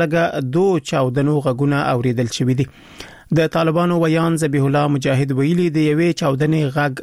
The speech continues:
اوریدل شوی چې په وینا یې زیان نه لري او په اړه یې پلټنه پیل کړې ده. رویټرز او یو شمیر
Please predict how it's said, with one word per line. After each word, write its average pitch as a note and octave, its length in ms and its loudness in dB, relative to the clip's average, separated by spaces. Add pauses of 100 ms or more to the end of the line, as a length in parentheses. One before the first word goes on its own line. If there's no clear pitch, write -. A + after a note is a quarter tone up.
اوریدل C3 420 0
شوی F#3 240 2
چې F#3 140 -2 (160)
په - 100 0
وینا C#3+ 240 2
یې D#3 140 2 (100)
زیان C#3+ 320 2
نه E3+ 160 0
لري E3+ 220 0 (160)
او D3 100 0
په C#3 180 -4
اړه D#3 200 0
یې D#3+ 80 2 (100)
پلټنه C#3+ 440 0 (200)
پیل A2+ 180 0 (100)
کړې B2 220 0
ده. B2 60 0 (1300)
رویټرز F3+ 500 -2
او F3+ 100 0
یو F3 160 0 (120)
شمیر F3 220 0